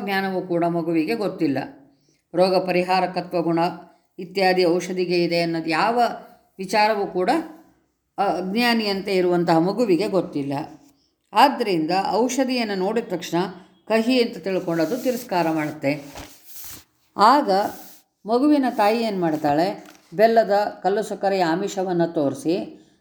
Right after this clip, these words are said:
ಕಹಿ ಔಷಧಿಯನ್ನು ಕುಡಿಸ್ತಾಳೆ. ತಾಯಿಯ ಉದ್ದೇಶ ಮಗುವಿಗೆ ಬಂದಿರತಕ್ಕಂಥ ರೋಹ ಪರಿ-, ರೋಗ ಪರಿಹಾರ ಆಗ್ಲಿ ಅಂತ.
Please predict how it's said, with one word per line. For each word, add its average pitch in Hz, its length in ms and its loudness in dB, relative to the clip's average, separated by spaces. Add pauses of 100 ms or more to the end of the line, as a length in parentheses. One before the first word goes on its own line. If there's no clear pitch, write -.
(140)
ಕಹಿ 226 380 4
ಔಷಧಿಯನ್ನು 190 720 0
ಕುಡಿಸ್ತಾಳೆ. 151 760 -8 (280)
ತಾಯಿಯ 254 360 6
ಉದ್ದೇಶ 196 500 -2 (540)
ಮಗುವಿಗೆ 247 420 2
ಬಂದಿರತಕ್ಕಂಥ 190 800 -2
ರೋಹ 196 280 2
ಪರಿ-, 185 360 -2
ರೋಗ 208 280 2
ಪರಿಹಾರ 190 500 2
ಆಗ್ಲಿ 147 420 0
ಅಂತ. 139 180 -4